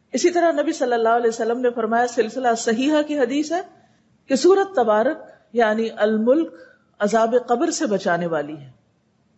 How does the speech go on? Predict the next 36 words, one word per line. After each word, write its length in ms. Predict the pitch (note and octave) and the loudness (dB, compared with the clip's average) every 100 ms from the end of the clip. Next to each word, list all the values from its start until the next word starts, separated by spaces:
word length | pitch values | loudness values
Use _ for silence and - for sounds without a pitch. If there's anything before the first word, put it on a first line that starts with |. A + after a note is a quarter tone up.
| _ | _
नबी 160 | A#3 C4 | -2 0
सल्लल्लाहु 500 | D4 B3 A#3 A#3 A#3+ | 0 0 2 0 0
अलैहि 180 | A3+ A3 | -2 -2
वसल्लम 360 | G#3+ A#3 C4 | -2 -2 -2
का 140 | C4 A3+ | -2 -2
मामूल 480 | G#3+ G3+ B3 D#4 D4+ | 0 0 2 2 0
था 400 | G#3+ D3 E3 - | -4 -8 -10 -2
कि 60 | G#3 | 0
वो 200 | G#3 - | 0 0
इस 240 | G#3+ - | -2 -2
सूरत 360 | A#3 A3+ A#3 A#3 | 0 2 2 -2
को 100 | G#3+ | -4
पढ़े 260 | G#3 G3+ A#3 | 0 2 2
बगैर 360 | G3 F#3 G#3 A3+ | 2 0 0 0
सोते 400 | - F#3+ G3+ G#3+ | 0 0 2 2
नहीं 260 | F3 F#3+ | 0 -4
थे। 220 | F#3 C#3 - _ _ _ _ _ | -6 -8 -8 _ _ _ _ _
सिलसिला 520 | G#3 - A3 C4+ B3+ A3+ | -4 -2 -2 -2 -2 0
सहीहा 460 | - A#3 D4 D4 D4+ | 0 2 2 2 0
की 160 | D4 | -2
हदीस 380 | C4+ G#3+ C4 C4 | -4 -2 -4 -4
में 100 | C4 | -2
आता 200 | B3+ B3+ | 0 0
है, 340 | D4 D#4+ F4+ - _ | -2 -4 -6 -16 _
नबी 180 | A3+ C4+ | 0 2
सल्लल्लाहु 560 | F4 E4+ D4 C#4+ D4+ D4+ | 0 -2 -2 -2 0 0
अलैहि 200 | C4+ A#3+ | 2 2
वसल्लम 540 | A3+ A#3+ A#3+ C#4 D#4+ - | 0 -2 -4 -4 -8 -6
उस 220 | A#3+ - | -6 -2
वक्त 220 | C4 C#4 - | -4 -4 -2
तक 160 | D#4+ C#4+ | -4 -4
नहीं 320 | C4+ D4 F4+ | -8 -4 -2
सोते 380 | E4+ A3 - G3 F#3+ | 0 0 0 -4 -4
थे 140 | - - _ _ _ _ | -8 -10 _ _ _ _
जब 200 | E3 A#3+ A#3+ - - | -2 -2 -2 -6 -6
तक 240 | D#4 - | -6 -6